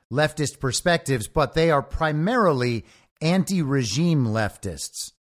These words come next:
And again, I think that framing only even makes sense because we have generally been led into a misunderstanding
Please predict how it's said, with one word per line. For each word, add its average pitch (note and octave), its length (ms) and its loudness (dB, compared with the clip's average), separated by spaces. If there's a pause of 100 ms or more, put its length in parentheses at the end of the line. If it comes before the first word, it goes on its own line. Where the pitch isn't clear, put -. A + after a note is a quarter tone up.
(320)
And C#3 120 0
again, C#3 240 2
I C3 80 2
think C3+ 260 -2
that C3 240 0
framing D#3+ 420 2
only C#3+ 300 2
even C3 300 0
makes A#2+ 260 0
sense D3 280 0
because B2 520 -2
we A#2+ 280 -6
have A2 360 -4
generally C3 520 -2
been A2+ 340 -2
led C3 220 2
into B2 340 -2
a A#2 40 -2
misunderstanding B2 1000 -2